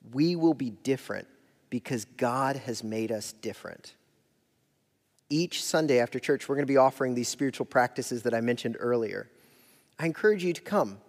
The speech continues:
and try out some of these spiritual practices. These are, these are trusted and tried ways of meeting with the living God so that he can transform us.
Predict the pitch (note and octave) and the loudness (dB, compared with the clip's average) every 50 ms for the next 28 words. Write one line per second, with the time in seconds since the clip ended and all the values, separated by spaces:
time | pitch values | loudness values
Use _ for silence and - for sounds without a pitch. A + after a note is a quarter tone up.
0 | _ _ - D3+ D3 C#3 B2+ - - - F3+ D#3 F3 F3+ D#3+ D3+ C#3 - - - | _ _ -2 0 0 0 0 -2 -2 2 4 6 6 8 8 8 6 4 2 -2
1 | D#3 C3+ B2+ C3 B2+ A#2+ - - C3+ B2+ - - A#2+ - A#2+ A2 A#2 - - A#2 | -2 0 0 0 0 -2 -2 -2 -2 -2 -2 -4 -4 -2 -2 -2 -2 -4 -8 -10
2 | - - G#2 - - D#3+ F3 E3+ F3+ D3+ B2+ - - - - - - F#3 G3 E3 | -10 -10 -10 -6 -4 -2 2 4 2 2 2 -2 -10 -20 -18 -4 -2 0 4 6
3 | E3+ D3 C#3+ - - - - F3 E3+ F#3 - - - - F3+ F3+ F3 F3 F3 - | 6 6 6 4 -2 -2 4 4 4 4 4 0 0 4 4 4 4 4 -2 -4
4 | - - - - _ _ - C#3 B2+ A#2 - - - - D3 C#3+ D3 D3 D3+ D3+ | -10 -20 -20 -20 _ _ -2 -2 0 -2 -2 -2 2 4 6 6 8 8 6 6
5 | D#3 D#3 D#3 D#3 - - - - A#2+ C3 C3 C3 C3 C3 C3+ C3+ B2+ - - - | 6 4 2 0 -6 -12 -12 -2 2 2 4 4 4 4 4 2 0 -2 -4 -6
6 | C3 A2 A2+ A#2 B2 B2+ C3 C3 C3+ C3 A#2+ A2+ A2+ - A#2+ A2 A2 A#2+ A#2 A#2+ | -6 -6 -4 -2 0 0 2 2 0 0 -2 -4 -2 -4 -4 -2 -2 -2 -2 -2
7 | A#2 A#2 G#2 G#2+ G2 G2+ G2 G2 G2+ - - - - _ - - - C3 A#2 A#2+ | -2 0 0 0 0 -2 -4 -6 -8 -10 -14 -20 -20 _ -10 -6 -4 -2 -2 -4
8 | - - - B2+ A#2+ - C3 A2+ G#2 - - G#2+ G2+ - - - - G#2+ G2+ G2 | -4 -2 -2 -4 -2 -2 -6 -8 -6 -6 -6 -6 -6 -8 -8 -6 -4 -4 -4 -4
9 | F#2 - - - - - - - | -6 -10 -12 -10 -10 -8 -10 -10